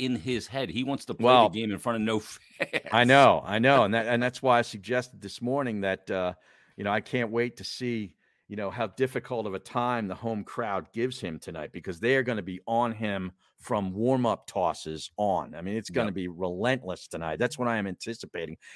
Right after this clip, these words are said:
Speaker 2: It's a later start time. They had to move it back to eight oh seven because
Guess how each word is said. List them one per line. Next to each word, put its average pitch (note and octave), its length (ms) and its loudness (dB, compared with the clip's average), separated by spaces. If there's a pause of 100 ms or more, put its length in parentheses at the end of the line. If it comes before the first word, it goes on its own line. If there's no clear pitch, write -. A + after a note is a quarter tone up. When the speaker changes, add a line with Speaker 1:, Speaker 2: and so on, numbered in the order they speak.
Speaker 2:
It's A2+ 160 0
a A2+ 60 2
later B2+ 420 4
start B2 480 2
time. F#2 300 -2
They G#2 60 0
had A#2 100 2
to A2+ 60 0
move B2+ 200 4
it C3 100 -2
back A#2 260 -2
to - 140 -8
eight B2 180 0
oh A2 120 0
seven G2 560 0 (420)
because A2 580 2